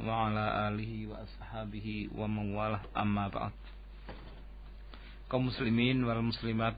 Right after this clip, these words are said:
para pendengar yang dirahmati Allah Subhanahu wa taala. Alhamdulillahirabbil alamin, kita memuji dan bersyukur pada Allah Subhanahu wa taala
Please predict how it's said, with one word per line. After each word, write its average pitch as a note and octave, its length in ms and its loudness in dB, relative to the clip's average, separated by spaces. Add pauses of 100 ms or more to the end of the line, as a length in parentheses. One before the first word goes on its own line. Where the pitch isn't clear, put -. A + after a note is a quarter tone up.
para G2+ 480 2
pendengar G#2+ 480 2
yang G2+ 240 0
dirahmati G2 480 -2
Allah G2+ 320 0
Subhanahu F#2 320 -2
wa F#2 80 -8
taala. G2 320 4 (800)
Alhamdulillahirabbil A2 1200 4
alamin, A2+ 640 4
kita G#2+ 320 2
memuji G#2+ 640 2
dan G#2+ 240 0
bersyukur A2 640 -2
pada - 240 -2
Allah G#2+ 240 0
Subhanahu G#2+ 320 0
wa G2+ 80 -2
taala A2+ 560 4